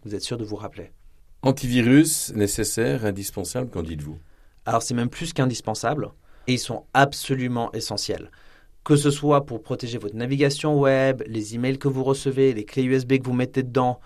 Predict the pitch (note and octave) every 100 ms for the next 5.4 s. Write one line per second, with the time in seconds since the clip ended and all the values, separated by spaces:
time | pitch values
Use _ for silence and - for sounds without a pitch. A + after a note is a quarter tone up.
0 | - - - - C#3 D3 F#3+ E3 - -
1 | - B2 B2+ A#2+ A#2 - - D#3 D#3+ E3
2 | C3+ B2+ - E3 D#3+ D3 D3+ C#3+ C3+ C3+
3 | C3 D3+ D3 B2 A#2+ B2 C3 D3+ C#3+ -
4 | A2 A2+ C3+ D3 D#3+ D3 D3 B2 B2 -
5 | A#2 C#3+ F3+